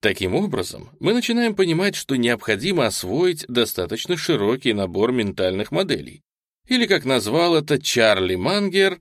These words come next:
сетку моделей, для того, чтобы быть готовыми встретить любую проблему на своём жизненном пути. У нас не будет отдельной модели для каждой конкретной ситуации, но вполне возможно подобрать из имеющегося набора наиболее подходящие,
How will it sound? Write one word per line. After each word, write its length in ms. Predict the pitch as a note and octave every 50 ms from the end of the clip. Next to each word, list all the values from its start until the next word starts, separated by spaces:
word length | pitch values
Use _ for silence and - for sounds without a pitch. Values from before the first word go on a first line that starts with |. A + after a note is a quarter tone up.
| _ _
сетку 540 | _ - - - A2 G2+ F#2 - - - -
моделей, 480 | - G#3+ G#3+ E3+ A2 F#2 - - - - _ _ _ _ _ _ _
для 220 | - A2+ A#2+ A#2 -
того, 480 | - G2 F2+ F2 G#2+ E3+ F3+ C#3+ G#2
чтобы 340 | - - - G#2 G2 G2 F#2+
быть 320 | F2 G#2+ C#3 C#3+ A#2+ G2
готовыми 760 | F2 G2 F2+ - - F#2 G2+ B2 D3 C#3 A#2 G2+ F#2+ F#2+ F#2+
встретить 520 | - - - - - C#3+ C#3 D3+ C#3 C#3+ C#3+
любую 500 | E3 F#3+ G3 E3+ E3 G3+ G3+ F#3 D#3 B2
проблему 640 | - A2+ G#2+ F#2+ F2+ F2+ F#2+ F#2+ G#2+ B2+ D3+ D3+ - _
на 140 | - A2+ G#2+
своём 420 | - - F#2+ F2+ F2+ F2+ G#2 B2 B2+
жизненном 460 | - F#2 E2 E2 F2+ F#2 G2+ A2+ A#2
пути. 360 | - F#2+ - - - - - _ _ _ _ _ _ _ _
У 100 | G2+ G2+
нас 300 | G2 G2+ G#2+ G#2 F#2+ -
не 120 | - G2+ G2+
будет 440 | F2+ F#2 G2+ A#2 A#2 G#2+ F#2+ E2 -
отдельной 540 | F#2 F#2 F2 E2 F#2 G2 A2+ A2+ G#2 G2
модели 540 | F#2 F2+ F2+ E2+ D#2+ F2+ G2 A#2 B2 G#2+ F#2+
для 180 | E2 E2+ F#2 F2
каждой 420 | - - G2+ G#2 G#2+ G2 G#2 A#2
конкретной 520 | A2 C3 A#2 G#2+ - G2 F#2 F#2 - A#2+ B2
ситуации, 680 | - D3+ D3+ G#3 A3 A3 E3 D3 - - - - - - _ _ _ _ _ _
но 220 | - A2 A#2+ B2+ -
вполне 440 | - - - G#2+ G2+ G#2+ A2 G#2 F#2
возможно 680 | F2+ E2+ E2+ F2+ G2 C#3 F#3+ F#3+ D#3+ G#2+ - F#2 F2+
подобрать 640 | - - A2+ G#2 A2+ F#2+ F2 A2 D#3 E3 C#3 - -
из 220 | - E3 D#3 A2+ A#2+
имеющегося 880 | C3 B2 A2+ B2 D3+ D3 B2 G#2+ - - - G2+ F#2+ F2+ - - G#2
набора 640 | F#2+ F#2+ F#2+ E2+ E2 A2+ E3 F3+ F#3+ F#3+ F#3 - -
наиболее 640 | - D3+ D#3 C#3+ B2+ G#2 F#2 F#2 F#2 F2+ F#2+ A2 A2+
подходящие, 840 | - D3+ D3+ - G#3 A3 A3 B3+ A3+ D#3+ - - - - - -